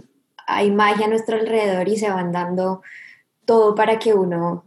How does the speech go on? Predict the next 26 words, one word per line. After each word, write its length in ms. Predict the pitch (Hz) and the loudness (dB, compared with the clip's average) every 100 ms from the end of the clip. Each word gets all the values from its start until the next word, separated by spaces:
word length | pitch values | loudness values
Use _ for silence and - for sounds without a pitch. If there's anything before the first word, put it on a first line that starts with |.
| - | -12
llegue 380 | 202 202 208 190 | -2 2 2 2
donde 220 | 190 202 | 0 0
tiene 240 | 202 190 175 | -2 -6 -6
que 100 | 190 | -10
estar. 400 | - 180 170 - _ - - _ - | -6 -2 -2 -4 _ -20 -20 _ -8
Y, 600 | 185 185 175 170 180 - _ - | -4 0 0 -2 -6 -12 _ -2
y 120 | 208 | -2
pues 260 | 202 190 | 0 -2
se 100 | 196 | 0
nota 320 | 185 180 180 175 | 0 -2 -4 -4
que 80 | |
la 180 | 196 196 | -2 -2
tienen, 340 | 190 185 175 170 | -2 -2 -4 -6
porque 440 | 190 202 190 180 | -8 -4 -4 -2
ya 140 | 185 | -2
después 320 | 175 170 185 175 | -4 -4 -6 -6
de 80 | |
siete 300 | 185 190 190 | -4 -4 -2
años 380 | 190 185 180 180 | -2 -2 -4 -4
y 60 | 190 | -4
ver 140 | 175 | -2
todo 120 | - | -4
lo 140 | 170 170 | -4 -4
que 100 | 190 | -6
han 100 | 175 | -4
logrado, 400 | 165 170 160 | -4 -4 -6